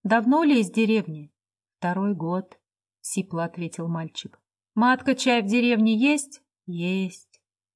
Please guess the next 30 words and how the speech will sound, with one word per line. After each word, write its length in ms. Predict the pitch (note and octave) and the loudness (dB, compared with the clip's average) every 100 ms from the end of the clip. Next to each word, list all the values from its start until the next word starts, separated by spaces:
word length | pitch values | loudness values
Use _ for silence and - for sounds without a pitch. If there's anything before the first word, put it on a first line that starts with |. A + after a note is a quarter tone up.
| _ _ _ | _ _ _
Старик 460 | - - F3+ G3+ C4 | -16 -4 -2 0 0
вздохнул. 720 | G#3 E3 F#3 - E3+ D#3+ D3+ _ _ _ _ - | -2 -2 -2 -4 -8 -8 -12 _ _ _ _ -10
«В 80 | F#3+ | -2
другое 540 | C4+ D4 G#3 A#3 B3+ | 2 2 2 2 4
бы 120 | G#3+ | 4
мастерство 800 | B3 B3 B3 C4 B3+ - A#3 A#3 | 4 4 2 0 -2 -2 0 2
нужно 420 | F#3 G3 D#3 F3 | 2 0 -2 -6
тебе. 520 | D#3+ F#3+ E3 D#3+ C#3+ _ _ _ _ _ | -4 -6 -4 -6 -6 _ _ _ _ _
В 20 | - | -2
тропичниках 800 | A3+ A#3+ A3+ A#3 - A#3 A#3+ - | 0 2 0 0 0 0 0 -4
чему 320 | - G#3+ G#3+ | 2 2 2
хорошему 600 | - A3+ A3 - F#3 F3+ | 2 2 2 0 -2 0
научишься. 800 | F3 E3 D#3 D#3+ - - C#3+ - _ _ _ _ - | 0 -2 -6 -10 -10 -10 -14 -16 _ _ _ _ -4
Платит 480 | A#3+ C4 B3+ F#3 - | 2 4 2 -6 -8
тебе 240 | F3 F3+ | -6 -4
что, 260 | - C4+ - | -2 0 0
хозяин?» 600 | F3+ E3 E3+ D3 C#3 C3 _ _ _ _ _ | -2 -4 -4 -6 -10 -16 _ _ _ _ _
«Пятнадцать 600 | A#3+ A#3+ A#3+ B3+ - G3 | -6 0 0 0 -2 -8
рублей 360 | E3+ E3 F3+ G3+ | -6 -4 -2 -2
в 100 | E3+ | -2
год». 420 | C#3+ D#3 D#3+ - _ _ _ _ _ - | -6 -6 -8 -16 _ _ _ _ _ -4
Из 180 | A3+ | -2
приёмной 520 | - B3 C4 F4 E4+ C4+ | 0 2 2 2 2 2
вынесли 500 | A#3+ C#4+ C#4+ - A#3+ | 4 4 2 2 2
на 160 | G#3+ | 4
носилках 560 | F#3+ F#3 - C4+ C4+ G#3+ | 2 0 0 0 0 0
больного 500 | C4 B3+ G3+ F#3+ F#3 | 2 4 4 2 -2
с 120 | - | -4
повязанной 580 | F3+ E3+ F#3 F3 F3 F3 | -4 0 0 0 -2 -2
головой. 580 | F3 F3 E3+ E3+ E3 | -2 -4 -4 -6 -8